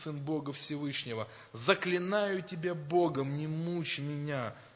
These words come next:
Но Иисус сказал ему: «Выйди, дух нечистый, из сего человека».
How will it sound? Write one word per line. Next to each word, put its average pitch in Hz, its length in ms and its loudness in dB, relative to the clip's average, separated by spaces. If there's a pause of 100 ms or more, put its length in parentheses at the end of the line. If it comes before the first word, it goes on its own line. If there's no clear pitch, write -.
(120)
Но 131 140 -2
Иисус 139 280 -4
сказал 131 420 2
ему: 123 180 -2
«Выйди, 127 640 -2
дух 123 440 -6
нечистый, 131 640 -4
из 117 80 -6
сего 135 220 -2
человека». 139 560 -2